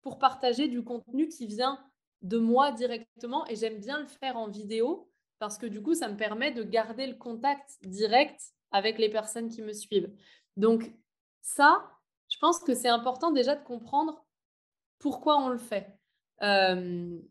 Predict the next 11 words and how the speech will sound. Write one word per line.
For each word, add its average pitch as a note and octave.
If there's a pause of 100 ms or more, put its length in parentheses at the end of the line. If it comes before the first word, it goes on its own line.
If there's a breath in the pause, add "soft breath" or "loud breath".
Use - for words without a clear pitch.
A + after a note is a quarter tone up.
(120)
je F#3
reviens G#3
souvent B3+
à B3+
cette G#3+
question-là, C4+
mais G3
elle F3
est F3+
tellement C4
importante. C4+